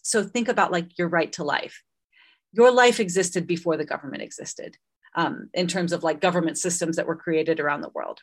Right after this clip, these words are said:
right? The government does not offer it to you. You simply have it. If it's a good government, it'll protect that right. Uh, the second one is, um,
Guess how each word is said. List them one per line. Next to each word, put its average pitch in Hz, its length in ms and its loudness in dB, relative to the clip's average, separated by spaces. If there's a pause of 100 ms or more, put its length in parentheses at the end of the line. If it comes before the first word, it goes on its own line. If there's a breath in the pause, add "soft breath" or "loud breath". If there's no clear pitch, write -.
right? 151 320 0
The 180 60 -4
government 196 420 0
does 175 160 2
not 165 320 -2 (1400)
offer 180 280 6
it - 120 0
to - 120 -8
you. 143 100 -4
You 170 180 -4
simply 170 320 -2
have 160 280 2
it. - 100 -8 (320)
If 240 160 10
it's 226 160 6
a 220 40 2
good 208 200 4
government, 180 460 2
it'll 165 160 2
protect 175 400 0
that - 160 -4
right. - 260 -2 (540 loud breath)
Uh, 202 300 8 (180)
the 214 80 4
second 233 380 2
one 185 240 4
is, 165 500 2 (580)
um, 160 440 0